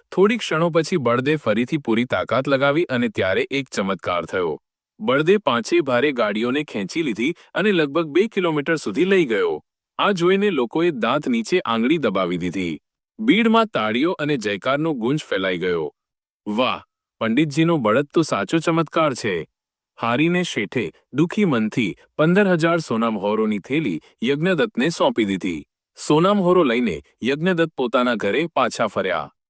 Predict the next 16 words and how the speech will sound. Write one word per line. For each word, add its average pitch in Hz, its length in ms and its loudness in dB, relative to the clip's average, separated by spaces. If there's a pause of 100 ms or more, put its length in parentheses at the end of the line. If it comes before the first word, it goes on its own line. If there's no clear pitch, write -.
(360)
પરંતુ 175 320 2
શેઠના 165 520 0
મનમાં 107 500 0 (200)
ઈર્ષ્યા 156 460 0
અને 127 200 0
ક્રોધ 127 360 0
ભરેલા 101 400 0
હતા. 87 360 -4 (400)
તે 196 120 0
રાત્રે 180 400 0
તે 196 160 -2
થોડા 131 300 0
લઠ્ઠો, 98 400 -2 (360)
લાકડીધારી 165 640 0
ગુંડાને 127 480 0
લઈને 110 340 -2